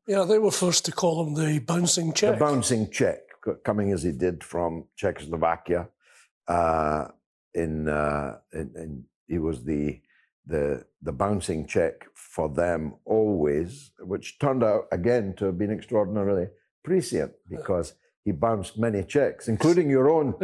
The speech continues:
Speaker 2: <laughs> pension, uh, check. Maybe we'll come on to that later. But so, uh, from the moment that he struck me that blow, I got into the fight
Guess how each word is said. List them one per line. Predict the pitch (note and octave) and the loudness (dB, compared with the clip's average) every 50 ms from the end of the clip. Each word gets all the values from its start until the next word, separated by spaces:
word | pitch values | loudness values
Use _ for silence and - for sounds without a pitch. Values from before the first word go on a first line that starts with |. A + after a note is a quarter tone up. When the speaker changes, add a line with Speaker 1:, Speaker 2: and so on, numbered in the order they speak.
| F3+ - - | -2 -2 0
Speaker 2:
<laughs> | - | 0
pension, | - F#3+ F#3 E3+ - - B2+ F#2 - - _ _ F3+ - - _ - | 2 2 2 0 -2 -4 -6 -8 -8 -12 _ _ -10 -10 -8 _ 0
uh, | A2+ A2 G#2+ G2+ F#2 F2 F2 D#2 D2 - - - - _ _ | 2 4 4 4 4 2 2 0 -4 -6 -10 -16 -20 _ _
check. | - B2 A2 F#2+ - - - | 0 2 2 2 0 -2 -2
Maybe | G2+ G#2+ G2+ F2+ G2 | 0 0 2 2 2
we'll | F2 E2+ F2+ F2+ | 2 2 0 0
come | - G#2 G2 F#2+ | 0 -2 0 0
on | F#2+ F#2+ F#2 - | 0 -2 -2 -2
to | F#2+ E2+ | -2 -2
that | D#2+ F2+ D#2 - - | 0 0 -2 -2 0
later. | G2+ G#2+ A2 A2 A2 - - - - _ _ - - - - - _ _ _ | 0 2 2 2 0 -4 -8 -8 -8 _ _ -20 -20 -20 -20 -20 _ _ _
But | - B2 D3 D3 | 2 2 2 2
so, | - - - E3 D#3+ D#3 D3 A#2+ - - - | 0 2 4 6 6 6 6 4 0 0 2
uh, | C3 C3 A#2 - - - - | 2 2 2 0 -6 -10 -8
from | - - - E3 F#3 G3+ G#3 F#3+ | -6 0 2 4 4 4 4 4
the | E3 | 4
moment | D3 D#3 E3+ F3+ E3+ D3+ B2+ G#2+ - - A#2+ | 4 4 4 4 4 2 0 -2 -8 -2 0
that | C3+ - - | 0 2 4
he | A2+ A#2+ A2 | 2 0 0
struck | - - - E3+ - - - | -2 0 0 0 0 0 -2
me | B2 A#2+ | 0 0
that | A2 G2 G2 F2+ - - F2 | 2 2 0 0 -2 -2 -2
blow, | G2 G2+ F2+ F2 E2+ E2+ - - _ _ _ | 0 0 0 0 -2 -4 -10 -16 _ _ _
I | A2 A#2 A#2+ A#2+ A#2 A2 G#2+ G2+ D#2+ - - - _ _ F#2 E2 | 0 2 4 4 4 4 2 0 -2 -4 -8 -18 _ _ -8 0
got | F2 A2+ A2+ A2 - - - - | 2 2 2 2 0 -4 -2 0
into | C3+ C#3 D3 B2+ - - - G#2 D2 A1+ - - _ _ _ _ _ _ _ _ _ _ _ _ _ _ _ _ _ _ _ _ _ _ | 2 2 2 0 -2 -2 -2 -2 -2 -2 -6 -14 _ _ _ _ _ _ _ _ _ _ _ _ _ _ _ _ _ _ _ _ _ _
the | F2 D#2+ D2+ F#2 F2+ | -12 -6 -4 -2 -2
fight | - - - C3 B2+ A2 F#2 | -2 0 2 2 2 2 0